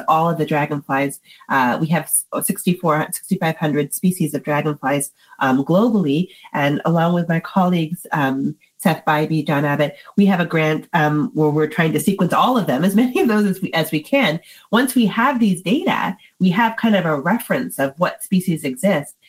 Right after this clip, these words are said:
Um, we have these baseline data, so we know where we're starting from. Once we have these data, once we have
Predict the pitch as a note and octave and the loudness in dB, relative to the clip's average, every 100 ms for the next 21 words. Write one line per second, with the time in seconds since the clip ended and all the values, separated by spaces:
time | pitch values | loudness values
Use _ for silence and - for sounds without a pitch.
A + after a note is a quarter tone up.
0 | - _ - D3+ D#3 - G3 A3 B3 B3+ | -20 _ -2 0 0 2 2 2 2 2
1 | C#4 - G#3+ B3 A#3 A#3 B3+ F#3+ - D#3+ | 2 2 0 0 0 2 2 0 0 0
2 | E3 F#3+ A3+ A3+ F3+ E3 - F3 B3+ F#3+ | 2 2 2 0 -2 -4 -4 0 2 0
3 | C#3 G#2 G#2 - _ _ - A3 B3+ A#3+ | -4 -6 -6 -8 _ _ -2 0 2 2
4 | G3 A#3+ C4+ B3 G3 B3 C4 A#3+ C#3+ D3+ | 2 0 2 2 2 -2 -2 -2 -2 -2
5 | F3+ E3 G#3+ A3 G3+ | -2 0 2 0 -2